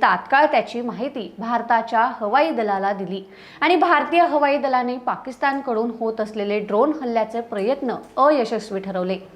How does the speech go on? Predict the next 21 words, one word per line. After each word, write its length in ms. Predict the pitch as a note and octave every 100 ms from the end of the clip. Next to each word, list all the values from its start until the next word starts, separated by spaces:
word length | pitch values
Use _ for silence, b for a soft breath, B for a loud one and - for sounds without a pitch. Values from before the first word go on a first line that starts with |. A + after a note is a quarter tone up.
| B B B B
पण 120 | B3
मंडळी, 540 | A#3+ A3+ G#3+ A3+ A3 D4 B B B3
भारतीय 480 | C#4+ C#4 B3+ F#4
रडार 320 | F#4 D#4 C4+ C#4
यंत्रणेचं 760 | C4 G#3+ A3+ A3+ A3 A#3+ A#3+
नेतृत्व 480 | A#3 - A3+ B3+ F4+
करणारा 440 | F#4 D4+ C4+ C4+
हा 220 | C4 C4 C4+ C4+
सचिन 360 | G#3 - E4+ F4
नामदेव 360 | C#4+ A#3+ A#3+
पाटील 420 | B3+ A#3+ F3+ A#3+ E3 - -
हा 100 | A3
मूळचा 500 | G#3+ A#3 D4+ D#4 A#3
आपल्या 560 | C#4 - G#3+ A3 G#3
कोल्हापूरच्या 960 | A#3 - A3 G#3 E4 F4 C#4+ A3 A#3+ A#3 - B B
चंदगड 500 | D#4+ D#4 D#4+ D#4+ D#4+ D#4+
तालुक्यातील 720 | A#3+ A3 A#3 A#3+ G3 A3 C4+ D4+ B B
मलतवाडी 880 | C4 C#4+ E4+ F#4 C4+ A#3+ G3+ A#3 A#3+
या 180 | G#3 A3+ A#3
गावचा 360 | G3 F#3+ A#3+
रहिवासी. 600 | A3 F#3+ F#3 F3+ G#3 -